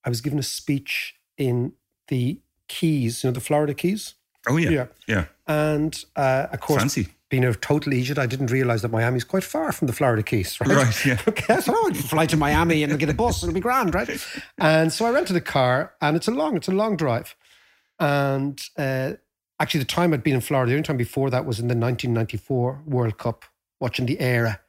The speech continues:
Speaker 2: Oh,
Speaker 1: It was
Speaker 2: were
Speaker 1: a
Speaker 2: you at
Speaker 1: gr-,
Speaker 2: that?
Speaker 1: oh, I was stonking.
Speaker 2: Right.
Speaker 1: Well, even though we were hammered
Speaker 2: Which
Speaker 1: by
Speaker 2: match
Speaker 1: Holland,
Speaker 2: was it?
Speaker 1: the Holland match.
Speaker 2: Holland, you're right,
Speaker 1: It was,
Speaker 2: right, right.
Speaker 1: uh, it was paddies in a hundred degree heat
Speaker 2: Yeah,
Speaker 1: in
Speaker 2: yeah.
Speaker 1: a place called Church Street. They bo-, you know, the American,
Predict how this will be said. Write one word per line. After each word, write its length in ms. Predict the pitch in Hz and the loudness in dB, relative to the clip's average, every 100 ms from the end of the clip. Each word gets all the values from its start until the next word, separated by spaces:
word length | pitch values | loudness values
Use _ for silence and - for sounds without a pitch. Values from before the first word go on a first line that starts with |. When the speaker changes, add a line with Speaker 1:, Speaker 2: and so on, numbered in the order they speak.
| _ - | _ -6
Speaker 2:
Oh, 280 | 127 202 226 | -2 0 0
Speaker 1:
It 60 | |
was 200 | 175 110 | 0 2
Speaker 2:
were 60 | - | 2
Speaker 1:
a 40 | |
Speaker 2:
you 140 | 311 370 | 2 0
at 60 | |
Speaker 1:
gr-, 60 | 339 | 0
Speaker 2:
that? 120 | 320 151 | 2 2
Speaker 1:
oh, 280 | 117 113 | 4 4
I 20 | 107 | 2
was 120 | 101 | -2
stonking. 500 | - - 127 113 90 - _ _ - | -4 0 0 0 -6 -14 _ _ -4
Speaker 2:
Right. 240 | 117 165 | 0 2
Speaker 1:
Well, 100 | 165 - - | 0 0 0
even 180 | 196 214 | 2 4
though 80 | 214 | 4
we 100 | 180 | 4
were 80 | 156 | 2
hammered 220 | 165 180 | 2 2
Speaker 2:
Which 60 | |
Speaker 1:
by 80 | 240 | 4
Speaker 2:
match 60 | 143 | 4
Speaker 1:
Holland, 200 | 165 165 | 4 4
Speaker 2:
was 100 | 165 | 0
it? 160 | 135 101 | -4 0
Speaker 1:
the 80 | 147 | 2
Holland 300 | 165 175 143 | 4 2 2
match. 80 | |
Speaker 2:
Holland, 360 | 143 143 120 95 | 4 4 2 0
you're 120 | 107 | 0
right, 120 | 104 104 | 0 2
Speaker 1:
It 60 | |
was, 220 | 147 92 | 0 0
Speaker 2:
right, 240 | 151 139 143 | 0 0 0
right. 40 | |
Speaker 1:
uh, 20 | 151 | -2
it 40 | |
was 360 | 135 120 - - _ _ _ _ _ _ _ | -2 -2 -6 -12 _ _ _ _ _ _ _
paddies 680 | - 185 185 165 127 - - | 0 2 4 2 0 -6 -6
in 140 | 160 139 | -2 -2
a 60 | |
hundred 320 | 113 160 165 | 0 2 2
degree 320 | 147 147 156 151 | 0 0 2 2
heat 360 | 160 127 - | 2 0 -2
Speaker 2:
Yeah, 200 | 127 113 | 0 2
Speaker 1:
in 80 | 107 110 | 2 2
Speaker 2:
yeah. 40 | |
Speaker 1:
a 80 | - | 2
place 200 | 170 165 | 2 0
called 200 | 165 131 | -4 -4
Church 380 | - 190 - - | -4 -2 -2 -2
Street. 280 | - 131 | -2 0
They 80 | - | 0
bo-, 200 | 143 202 | -2 -2
you 80 | 214 | -2
know, 80 | 254 | -2
the 80 | 269 | -2
American, 420 | 233 233 196 165 | -2 -2 -4 -6